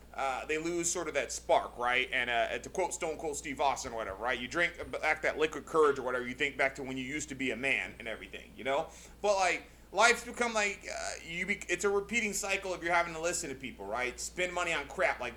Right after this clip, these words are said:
shitty holidays like Valentine's Day, right? Or your anniversary or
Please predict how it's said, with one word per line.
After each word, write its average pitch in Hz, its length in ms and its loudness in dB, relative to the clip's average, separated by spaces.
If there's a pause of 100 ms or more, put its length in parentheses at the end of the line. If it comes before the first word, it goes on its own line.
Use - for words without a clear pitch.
(120)
shitty 165 340 -2
holidays 156 440 2
like 135 160 -6
Valentine's 135 640 -2
Day, 110 300 0
right? 113 240 -2
Or 127 100 -4
your 131 220 2
anniversary 135 720 -4
or 113 360 -6